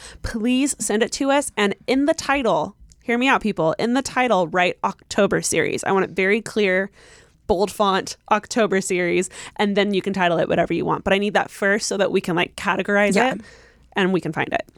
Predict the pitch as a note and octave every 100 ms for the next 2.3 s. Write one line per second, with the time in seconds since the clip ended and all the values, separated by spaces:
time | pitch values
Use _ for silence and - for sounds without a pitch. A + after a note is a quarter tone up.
0 | _ _ - - _ G#3 F#3+ D#3+ E3 G#3
1 | A#3 A3 G3 E3+ - E3+ E3 - F#3 E3
2 | D#3 D3